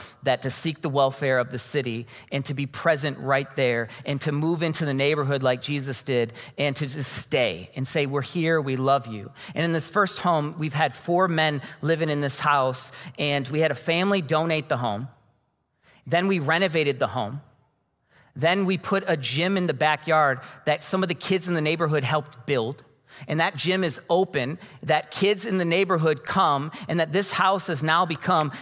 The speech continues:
an, uh, just, like, just, it's become a light and such, such a, just a powerful display of God's love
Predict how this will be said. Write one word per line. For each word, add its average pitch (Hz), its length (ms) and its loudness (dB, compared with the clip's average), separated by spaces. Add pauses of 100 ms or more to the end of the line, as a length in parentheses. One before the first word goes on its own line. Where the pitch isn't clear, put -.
an, 170 180 -4
uh, 151 300 4
just, 160 240 -2
like, 190 240 -4
just, 160 260 -8 (300)
it's 180 240 0
become 165 580 0
a 156 100 6
light 165 460 4
and 147 240 -2
such, - 360 -4 (680)
such - 320 -4
a, 127 260 -2 (320)
just 196 160 -2
a 196 60 2 (100)
powerful 196 800 2
display 156 440 0
of 131 140 -2
God's 139 340 2
love 139 400 2